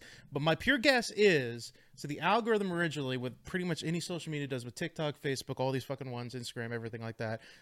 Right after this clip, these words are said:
When you search for things and things you like and interact with, your algorithm recognizes things and feeds more of those to you. My guess is Elon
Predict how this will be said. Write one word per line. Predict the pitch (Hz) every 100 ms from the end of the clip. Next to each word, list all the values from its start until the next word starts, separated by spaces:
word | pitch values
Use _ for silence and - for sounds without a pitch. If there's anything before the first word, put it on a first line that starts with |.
| -
When | 120
you | 117
search | - 214 -
for | 202
things | - 175 160
and | 143
things | 165 160
you | 147
like | 135 143 139
and | 127
interact | 131 185 208 -
with, | 190 190 185 - _ _
your | 127
algorithm | 127 139 131 123
recognizes | 170 196 180 175 170 -
things | 170 165 147
and | 127
feeds | - 160 147 127
more | 143 139
of | 131
those | 123 117
to | - 165
you. | 135 123 123
My | 127
guess | 123 139 131
is | 127 147
Elon | 151 139 131 127